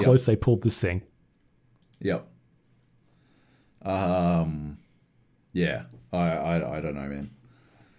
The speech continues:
Speaker 2: Uh, it can't, like, it doesn't make Game of the Year.
Speaker 1: Well, no, not at, not at
Speaker 2: Considerations.
Speaker 1: Game Awards. So the Game Awards cutoff was, um, it sounded like they were moving things around for Game Awards to sort of fit in Cyberpunk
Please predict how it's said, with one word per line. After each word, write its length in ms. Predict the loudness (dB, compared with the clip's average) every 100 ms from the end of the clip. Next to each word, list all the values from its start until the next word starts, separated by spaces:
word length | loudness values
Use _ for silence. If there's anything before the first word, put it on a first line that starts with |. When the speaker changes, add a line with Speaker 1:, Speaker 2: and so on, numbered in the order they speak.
| _ _ _ -6
Speaker 2:
Uh, 680 | 0 0 0 0 0 0 -4 -4
it 160 | -4 2
can't, 460 | 2 4 2 0 0
like, 460 | 2 2 -2 -14 -20 _ _ _ _ _ _ _ _ _ _ _ _ _ _
it 120 | -2 4
doesn't 220 | 6 6
make 180 | 4 2
Game 160 | 2
of 60 | 4
the 60 | 2
Year. 320 | 2 0 -4 -10 -20 _ _ _ _ _ _ _ 4
Speaker 1:
Well, 140 | 8
no, 160 | 8 8
not 220 | 8 8
at, 100 | 6
not 240 | 6 4 4
at 100 | 2
Speaker 2:
Considerations. 80 | 2
Speaker 1:
Game 220 | 4 4 4
Awards. 220 | -2 -2
So 120 | 0
the 60 | 2
Game 280 | 4 6
Awards 200 | 6 4
cutoff 360 | 2 2 2 0
was, 420 | 0 0 0 -6 -12 _ _ _ _ _ _ -8
um, 320 | -4 -2 -4 -8 _ _ _ -20 -20 -18 -16 -6
it 140 | -2
sounded 500 | 0 2 4 6 6
like 260 | 4 2 4
they 80 | 4
were 140 | 6
moving 400 | 8 8 8 6
things 240 | 6 6 6
around 260 | 4 4
for 100 | 4
Game 240 | 4 4 4
Awards 360 | 4 2 2 0
to 60 |
sort 240 | 2 4 4
of 80 |
fit 220 | 2 2 6
in 140 | 6
Cyberpunk 680 | 4 2 0 0 2 2